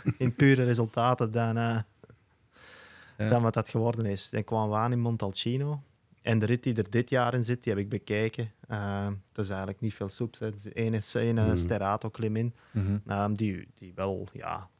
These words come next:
Speaker 1: zijn impact op de koers kan hebben. Want algemeen is het wel een, vrij, eh, een rit die vrij veel op en af gaat. Tweeduizend tweehonderd hoogtemeters. Eh, begint gemakkelijk in Viareggio, geloof ik.
Speaker 2: Mhm.
Speaker 1: Maar, eh, ja, om nu te zeggen dat het echt, eh,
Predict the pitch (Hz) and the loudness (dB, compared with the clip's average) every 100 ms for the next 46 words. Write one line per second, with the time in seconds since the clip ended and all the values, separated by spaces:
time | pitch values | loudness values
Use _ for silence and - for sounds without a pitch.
0 | - _ - 107 110 127 123 117 - 131 | -20 _ -14 -2 2 2 4 2 2 0
1 | 113 - 127 120 - 110 123 139 120 104 | 0 0 0 0 0 0 2 2 0 0
2 | 104 120 113 113 135 120 - 113 107 101 | 2 2 2 2 0 -2 0 2 2 0
3 | 104 110 110 104 101 _ 113 104 101 101 | 0 2 2 0 -6 _ -4 -2 -2 -4
4 | - 107 123 127 107 107 110 117 113 110 | -2 -2 -2 -4 -2 0 2 2 2 2
5 | 107 113 - 127 - 127 113 113 110 107 | 0 -2 -4 -8 -4 -4 0 0 -2 -6
6 | 113 113 104 104 110 120 117 117 123 - | -4 -4 0 0 0 -4 -4 -6 -8 -12
7 | _ - - _ 107 104 104 117 113 110 | _ -20 -20 _ 0 0 0 -2 -2 -2
8 | 107 117 - 120 107 110 104 120 127 127 | -2 -4 -6 -4 -2 0 -2 -2 -4 -4
9 | 123 131 135 139 - - 101 101 117 _ | -4 -4 -6 -10 -14 -8 -4 -4 -6 _
10 | _ - 98 95 95 92 92 87 92 85 | _ -6 -2 0 0 0 -2 -4 -8 -8
11 | 87 90 - 107 104 101 98 101 107 110 | -10 -10 -6 -4 -2 -2 -4 -2 -2 0
12 | 104 - 101 104 113 - 117 113 110 | -2 -4 -4 -4 -4 -4 -2 0 0